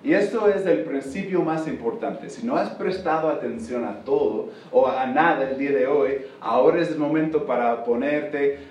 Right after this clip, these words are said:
a meditar en lo que estamos por ver de la palabra de Dios.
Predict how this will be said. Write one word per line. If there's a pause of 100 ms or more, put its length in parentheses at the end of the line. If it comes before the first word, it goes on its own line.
a
meditar
en
lo
que
estamos
por
ver
de
la
palabra
de
Dios.